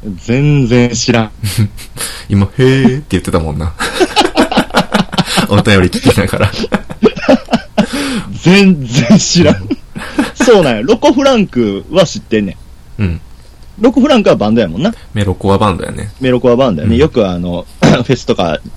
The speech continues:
Speaker 1: 行ってたら、
Speaker 2: うん。
Speaker 1: ロコフランク乗ってたりするもんね。
Speaker 2: なんか、二枚目のアルバムだけ持ってるわ。
Speaker 1: あ、そうなんや。
Speaker 2: うん。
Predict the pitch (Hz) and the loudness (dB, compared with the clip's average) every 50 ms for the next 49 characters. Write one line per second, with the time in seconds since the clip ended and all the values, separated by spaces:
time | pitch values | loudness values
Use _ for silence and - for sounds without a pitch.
0 | - - 104 - 107 104 101 104 147 131 - - - - - 98 85 80 85 113 | -10 -10 -6 -4 -4 0 0 2 2 2 0 -2 -6 -6 -4 -4 -2 -4 -4 -4
1 | - 117 104 117 110 107 101 95 87 92 87 82 - - - - - 214 110 - | -2 -2 -2 0 0 0 0 -2 -2 -4 -6 -6 -8 -10 -14 -8 -4 -4 -2 -2
2 | - 110 95 90 87 - 101 92 82 78 - 87 87 80 78 - - - - - | 0 0 0 0 0 -2 -2 -2 -2 -2 -4 -4 -4 -6 -6 -8 -14 -18 -12 -8
3 | - 117 120 107 95 - 85 90 98 104 110 123 127 123 127 127 135 135 139 139 | -6 -4 -2 -2 -2 0 2 2 4 4 4 4 4 4 2 2 2 2 2 2
4 | 151 160 151 156 151 143 143 139 135 - 123 117 - - - - - 90 85 - | 2 2 2 2 2 2 0 0 0 0 -2 -2 -2 -6 -14 -10 -8 -6 -6 -4
5 | - 92 73 80 76 73 - - - - - - - - - - 135 135 143 139 | -4 -4 -2 -2 -2 -4 -6 -10 -18 -20 -20 -20 -20 -20 -8 -2 2 4 4 4
6 | 131 - 220 202 175 143 120 110 107 101 98 92 87 | 4 4 4 4 4 4 4 2 2 0 -2 -2 -4